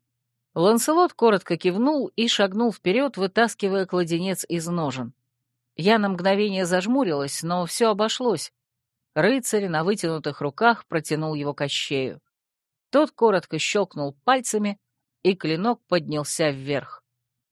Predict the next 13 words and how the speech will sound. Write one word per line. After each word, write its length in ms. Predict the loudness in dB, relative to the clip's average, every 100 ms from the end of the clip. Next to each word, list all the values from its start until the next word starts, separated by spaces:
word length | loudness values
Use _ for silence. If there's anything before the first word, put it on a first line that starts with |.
| _ -6
Неспешно 680 | 0 0 0 -2 0 -2
пролетел 480 | 0 0 0 0 0
по 160 | 2 0
воздуху 640 | 2 -2 0 -2 -2 -4 _ _ -2
и 160 | -2
со 180 | 2 0
скрежетом 800 | -2 0 2 2 0 -2 -2 -2
вернулся 540 | -2 -2 -4 -4 -4
на 100 | -4
свое 320 | -2 0 0
место 360 | -2 -4 -4 -6
в 100 | -6
троне. 440 | -4 -2 -4 -6